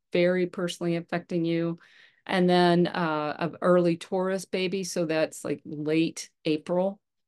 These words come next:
You might be feeling this Pluto shift from Capricorn to Aquarius more dramatically on a personal level.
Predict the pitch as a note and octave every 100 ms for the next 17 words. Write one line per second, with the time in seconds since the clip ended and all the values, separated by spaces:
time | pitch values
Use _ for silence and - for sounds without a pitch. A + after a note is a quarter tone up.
0 | _ _ _ _ _ _ - - F3+ E3
1 | D#3+ D3+ E3 - F3 E3 D#3 D3+ D3+ -
2 | F#3 E3+ D#3 D3 - F3 - D#3+ D3 F#3
3 | E3 D#3+ - D#3 D#3 E3 D3+ - E3+ D#3
4 | D3 - D#3+ D#3 D#3 D#3 D#3 D3+ D3+ D3
5 | D3 D#3 - D#3 D#3 D3 E3 C#3+ - -
6 | F#3+ - E3+ C#3+ C#3 C#3+ C#3 C#3 C#3+